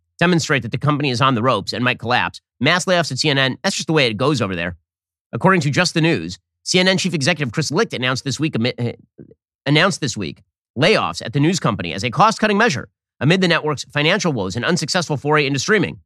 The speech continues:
"Teams not essential to the network's core mission are likely to see their positions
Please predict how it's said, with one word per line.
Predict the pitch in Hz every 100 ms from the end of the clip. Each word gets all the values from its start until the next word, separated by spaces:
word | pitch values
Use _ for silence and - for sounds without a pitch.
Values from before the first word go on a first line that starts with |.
| _ _ _ _ _
"Teams | - 226 160
not | 185 254
essential | - 143 101
to | 90
the | 123
network's | 151 135 113
core | 143
mission | 131 175 180 156 _ _
are | 123
likely | 139 190 170 151
to |
see | - 185
their | 160
positions | 139 143 151 131